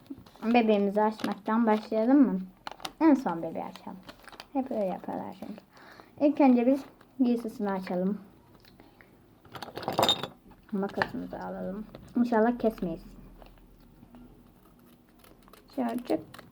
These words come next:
azıcık bir şey. Ve kesmemişiz. Çok güzel giysim. Ee, ben bebek olarak uydurdum bir bebek. Giysisini de uydurdum.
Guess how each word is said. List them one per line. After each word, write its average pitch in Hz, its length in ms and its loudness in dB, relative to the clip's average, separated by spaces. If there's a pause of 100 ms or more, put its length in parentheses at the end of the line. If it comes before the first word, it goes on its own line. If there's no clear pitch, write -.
(100)
azıcık - 400 -6
bir - 60 -20
şey. - 160 -20 (1500)
Ve 302 160 2
kesmemişiz. 185 840 -2 (880)
Çok 247 220 -2
güzel 202 340 4
giysim. 196 500 0 (600)
Ee, 220 380 6
ben 269 320 10
bebek 247 420 6
olarak 277 520 8
uydurdum 220 680 6
bir 185 260 2
bebek. 175 560 -2 (260)
Giysisini 185 680 0
de 165 60 -6
uydurdum. 214 560 -6